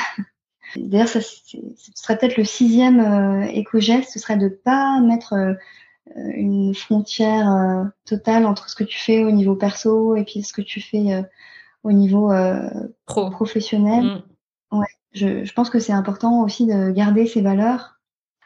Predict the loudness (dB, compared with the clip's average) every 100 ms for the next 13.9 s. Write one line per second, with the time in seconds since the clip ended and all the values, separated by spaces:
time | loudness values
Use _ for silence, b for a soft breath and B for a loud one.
0 | _ -14 -10 -4 0 2 2 -2 -2 0
1 | 2 2 0 -2 -4 -8 -12 -16 _ _
2 | _ -6 0 2 4 4 4 4 2 2
3 | 0 0 2 2 2 2 0 2 0 -2
4 | -8 -10 _ -4 -2 2 2 2 0 -2
5 | -8 -8 -4 -4 -4 -6 -2 2 2 2
6 | 0 -4 -4 -4 -4 -2 0 0 -2 -2
7 | -4 -6 -4 -6 -4 -4 -4 -2 0 0
8 | -2 0 2 2 -2 -4 0 2 2 2
9 | 0 0 0 0 2 2 4 2 2 -2
10 | 0 2 4 2 2 2 0 0 2 2
11 | 0 -6 _ -6 -4 -2 0 0 2 0
12 | 0 -2 2 2 2 -2 0 0 -4 -10
13 | -12 -8 -4 -4 -6 -4 0 0